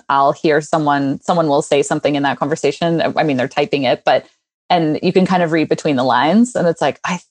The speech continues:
think that I know where this is coming from." And so I will actually often sort of preempt it. And even if they haven't brought it up, I'll sort of, I might say as part of my response,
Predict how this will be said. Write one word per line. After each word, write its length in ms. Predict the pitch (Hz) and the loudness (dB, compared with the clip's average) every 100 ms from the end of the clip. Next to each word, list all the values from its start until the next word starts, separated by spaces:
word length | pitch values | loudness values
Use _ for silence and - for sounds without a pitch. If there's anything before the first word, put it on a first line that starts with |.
| _ | _
think 240 | 440 415 | -4 0
that 100 | - | 0
I 120 | 180 170 | 2 2
know 160 | 156 | 2
where 160 | 143 127 | 2 0
this 180 | 107 - | -2 -2
is 140 | 156 | -2
coming 300 | - 151 156 | -2 0 -2
from." 260 | - 147 139 | 0 0 2
And 100 | 202 | 2
so 220 | - - - _ - | 2 0 -10 _ 0
I 140 | 262 | 2
will 160 | 285 220 | 4 4
actually 420 | 165 170 175 170 | 0 -2 0 0
often 440 | 160 156 143 147 | 0 -2 -2 -2
sort 180 | 139 147 | -4 -4
of 80 | - _ | -4 _
preempt 540 | - 165 131 165 - | 0 2 2 -2 -4
it. 320 | - 117 - - | 0 0 -2 -2
And 380 | 170 151 143 - | 0 0 -2 -4
even 240 | 196 202 180 | 0 2 0
if 100 | - | 2
they 160 | 160 | 2
haven't 300 | 165 160 143 | 2 0 0
brought 160 | 147 147 | 0 2
it 140 | 143 | 2
up, 260 | 139 214 - _ _ _ 180 | 2 0 -2 _ _ _ -2
I'll 80 | |
sort 180 | 175 170 | -2 0
of, 180 | 156 160 _ _ | -2 -2 _ _
I 120 | - 170 | -2 2
might 320 | 160 156 - | 2 0 -4
say 500 | - 165 156 147 - | 2 4 4 2 -2
as 180 | - 151 | -2 -2
part 320 | - - 170 | -4 -2 0
of 80 | 156 | 2
my 140 | 151 143 | 0 0
response, 560 | 143 - 165 123 - | -2 0 -2 -2 -6